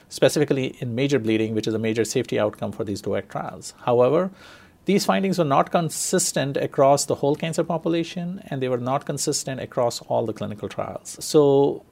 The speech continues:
where do we see increased risk of bleeding? We see them in the initial trials. So the trials of edoxaban and rivaroxaban showed an increased risk of major bleeding. And we see it mostly in the G I cancer population.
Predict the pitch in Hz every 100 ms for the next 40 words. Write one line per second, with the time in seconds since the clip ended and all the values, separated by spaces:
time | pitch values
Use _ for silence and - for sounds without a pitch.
0 | - 226 143 147 180 190 190 175 170 -
1 | 165 165 147 139 156 151 156 - 156 147
2 | 147 165 185 175 - - - 135 139 -
3 | 208 208 185 165 165 147 151 156 156 120
4 | 113 107 - 113 - - 135 127 123 123
5 | 117 135 131 143 147 117 120 127 156 147
6 | 143 143 147 - 120 117 113 113 120 -
7 | 160 160 170 165 135 123 120 120 120 120
8 | 110 113 98 135 110 110 107 110 131 170
9 | 202 - - - - _ _ - 147 156
10 | - 196 196 175 147 139 180 - 185 175
11 | 147 127 135 139 139 127 120 110 110 -
12 | 101 120 - 143